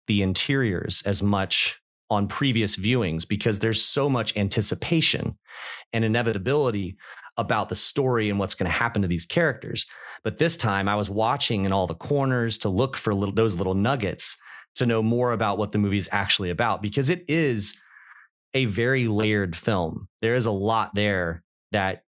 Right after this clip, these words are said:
you need to unpack, which we will when you, when we get into spoilers, but things are written on the walls.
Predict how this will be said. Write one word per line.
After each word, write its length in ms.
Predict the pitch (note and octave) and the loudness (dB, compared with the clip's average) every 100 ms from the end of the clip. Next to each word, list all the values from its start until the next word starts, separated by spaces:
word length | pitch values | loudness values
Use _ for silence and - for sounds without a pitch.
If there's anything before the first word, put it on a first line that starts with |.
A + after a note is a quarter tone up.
| _ | _
you 140 | G#2+ | 0
need 200 | A2 G#2 | 0 0
to 120 | - F2+ | 0 -2
unpack, 480 | F2 - G2+ E2+ | -2 0 -2 -2
which 160 | A2 G#2 | -4 -2
we 100 | A2 | 0
will 240 | G2 G2 | 0 0
when 120 | F#2 F2 | 0 -2
you, 100 | E2 | -2
when 120 | G2 | 0
we 80 | F#2 | 0
get 140 | F2+ | 0
into 180 | F2 E2 | 0 0
spoilers, 520 | - G2+ G2+ F2+ D2 | 0 0 0 -2 -6
but 260 | - F#2+ E2+ - - - | -2 0 0 -6 -14 -6
things 240 | - B2+ G2 | -2 0 0
are 100 | E2+ | 0
written 320 | F2 - A2+ | -2 0 0
on 160 | A2+ A2 | 2 0
the 60 | |
walls. 640 | G#2+ G#2+ A2 A2 G#2+ G#2 | 0 0 2 0 0 -2